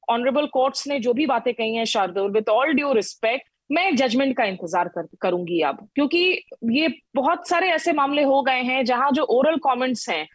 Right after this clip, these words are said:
उनकी कोई रिफ्लेक्शन नजर नहीं आती है जब कोई रूलिंग आता है या कोई जजमेंट आता है।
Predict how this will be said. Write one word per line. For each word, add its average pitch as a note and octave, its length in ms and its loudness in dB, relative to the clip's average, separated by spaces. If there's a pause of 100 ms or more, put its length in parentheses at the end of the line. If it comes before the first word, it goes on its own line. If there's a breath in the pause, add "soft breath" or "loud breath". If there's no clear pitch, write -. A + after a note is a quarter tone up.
(140)
उनकी D#4 260 0
कोई E4+ 240 2
रिफ्लेक्शन D4 560 0
नजर C4+ 200 2
नहीं C4+ 180 2
आती B3+ 320 0
है C4 100 4
जब A#3+ 180 0
कोई B3+ 160 -2
रूलिंग A#3+ 340 0
आता A#3 260 0
है A#3 260 0
या A3+ 120 4
कोई A#3+ 160 -4
जजमेंट G#3+ 400 -4
आता D3+ 240 -2
है। - 240 -12